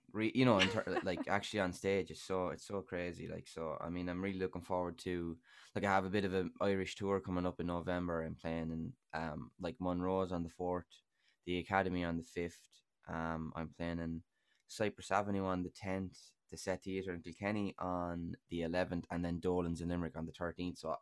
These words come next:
Speaker 1: I mean, I'm really looking forward to, uh, you know, actually, 'cause I think, ho-, I mean, fingers crossed, things, I know they're supposed to open up on the twenty-second, but, you know, fingers crossed it actually does.
Speaker 2: Are you nervous at all about getting on the stage for the first time and performing these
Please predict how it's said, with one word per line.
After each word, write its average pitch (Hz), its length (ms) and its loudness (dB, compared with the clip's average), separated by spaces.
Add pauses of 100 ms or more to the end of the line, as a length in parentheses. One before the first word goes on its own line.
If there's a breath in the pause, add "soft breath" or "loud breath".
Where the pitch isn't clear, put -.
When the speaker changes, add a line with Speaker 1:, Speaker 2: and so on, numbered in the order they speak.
Speaker 1:
I 90 80 -2
mean, 90 220 0
I'm 85 120 -2
really 95 340 2
looking 85 260 -2
forward 87 420 0 (100)
to, 80 320 -2 (300)
uh, 82 500 0
you 113 100 6
know, 110 300 8
actually, 98 400 2
'cause 104 140 0
I 104 40 4
think, 113 300 2 (200)
ho-, 110 200 -2
I 104 80 -2
mean, 101 300 0
fingers 101 340 0
crossed, - 580 0 (140)
things, 95 480 -4
I 95 80 2
know 107 140 4
they're 98 120 2
supposed 101 340 2
to - 60 -2
open 95 280 2
up 92 120 0
on 85 140 2
the 85 80 -2
twenty-second, 87 680 -4
but, 80 120 -10
you 82 100 -6
know, 82 220 -4 (400)
fingers 92 320 -2
crossed 87 320 0
it 87 80 0
actually 87 320 0
does. 87 480 -2 (200)
Speaker 2:
Are 320 100 10
you 294 160 10
nervous 294 440 10
at 302 60 8
all 220 240 12
about 214 300 12
getting 247 240 12
on 240 100 12
the 233 60 6
stage 240 320 10
for 240 120 10
the 214 120 6
first 233 320 6
time 226 280 12
and 202 140 6
performing 226 720 12
these 220 380 6